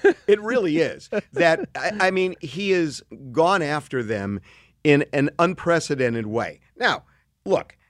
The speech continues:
Speaker 2: m-, he, that's his right.
Speaker 1: Putting aside whether or
Speaker 2: That's
Speaker 1: not it's justified
Speaker 2: right.
Speaker 1: or not.
Speaker 2: That's his
Speaker 1: Right.
Speaker 2: right. That's his right.
Speaker 1: Right.
Speaker 2: And then to say, "Yeah, I love my brother, and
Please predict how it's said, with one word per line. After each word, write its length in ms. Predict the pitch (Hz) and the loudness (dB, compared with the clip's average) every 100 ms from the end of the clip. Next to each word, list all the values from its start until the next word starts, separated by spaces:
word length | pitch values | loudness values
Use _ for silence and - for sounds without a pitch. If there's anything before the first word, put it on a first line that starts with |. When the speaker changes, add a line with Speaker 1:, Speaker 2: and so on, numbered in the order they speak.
| - | -20
Speaker 2:
m-, 540 | 123 131 127 135 139 143 | -14 -12 -6 -2 -2 -4
he, 220 | 147 151 135 | -12 -14 -12
that's 720 | 127 113 131 127 113 156 - | -14 -14 -16 -10 -2 -2 -2
his 180 | 196 147 | -6 -6
right. 220 | 107 78 | -6 -2
Speaker 1:
Putting 220 | 220 233 | 2 4
aside 300 | 208 202 175 | 4 4 4
whether 240 | 151 143 143 | 2 2 4
or 20 | |
Speaker 2:
That's 260 | 170 175 | 6 4
Speaker 1:
not 40 | 104 | 0
it's 80 | - | 0
justified 520 | 156 - 117 113 110 | 0 0 -2 0 2
Speaker 2:
right. 140 | 156 | 2
Speaker 1:
or 40 | 104 | 2
not. 120 | 135 | -2
Speaker 2:
That's 180 | 165 175 | -2 0
his 140 | 180 | -2
Speaker 1:
Right. 200 | - 131 | 2 4
Speaker 2:
right. 180 | 113 135 143 | 2 -2 -4
That's 180 | 151 | -6
his 160 | 196 202 | -6 -6
right. 280 | 127 101 127 | -6 -4 -4
Speaker 1:
Right. 140 | - - _ _ _ _ _ _ _ _ _ | -6 -12 _ _ _ _ _ _ _ _ _
Speaker 2:
And 140 | 196 190 | 0 2
then 140 | 269 | 0
to 120 | 269 208 | -2 -6
say, 340 | - 160 156 | -2 0 0
"Yeah, 320 | 156 175 220 - | -2 0 0 -2
I 140 | 147 151 | -2 -2
love 320 | 139 185 220 | 0 0 0
my 200 | 196 190 | -2 -4
brother, 600 | 127 123 120 101 101 107 _ _ _ - | -2 -4 -4 -4 -8 -10 _ _ _ -4
and 320 | 147 143 139 | 0 0 0